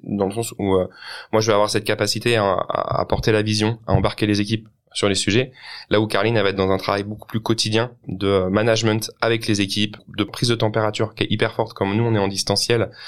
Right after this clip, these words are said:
Euh, c'est un sujet, euh, que Carline, elle a fait, elle a géré la plus grosse équipe, euh, chez Pfizer avant, et elle arrive du monde des ressources humaines, encore en amont. Il y a une, vraiment cette capacité à capter et embarquer tout le monde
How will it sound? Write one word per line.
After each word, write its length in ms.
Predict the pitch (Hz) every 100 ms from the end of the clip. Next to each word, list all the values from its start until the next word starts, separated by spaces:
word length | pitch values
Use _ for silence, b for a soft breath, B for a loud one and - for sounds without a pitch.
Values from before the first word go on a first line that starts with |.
| B B -
Euh, 60 |
c'est 180 | 87 -
un 60 | 92
sujet, 400 | - 98 101 113
euh, 200 | 98 92
que 140 | -
Carline, 400 | 95 92 92 92
elle 80 | 90
a 80 | -
fait, 160 | -
elle 240 | 98 90 92
a 60 |
géré 240 | 92 95 95
la 80 | 87
plus 180 | -
grosse 260 | 98 98 -
équipe, 340 | 101 - -
euh, 60 | 92
chez 160 | 87 92
Pfizer 340 | - 95 98
avant, 280 | 98 107 110
et 40 |
elle 140 | 92 95
arrive 260 | 95 107
du 100 | 98
monde 200 | 98 107
des 60 | 98
ressources 340 | 95 95 95
humaines, 280 | 95 98 95 - -
encore 240 | - 101
en 100 | 95
amont. 240 | 92 120 131 B B
Il 40 | 98
y 40 |
a 20 |
une, 80 | 104
vraiment 220 | 104 110
cette 180 | 127 104
capacité 640 | 107 104 101 - 107 120
à 240 | 113 92 98
capter 360 | - 110 - 120
et 80 |
embarquer 360 | 113 104 101 -
tout 140 | 117
le 60 | 110
monde 200 | 113 113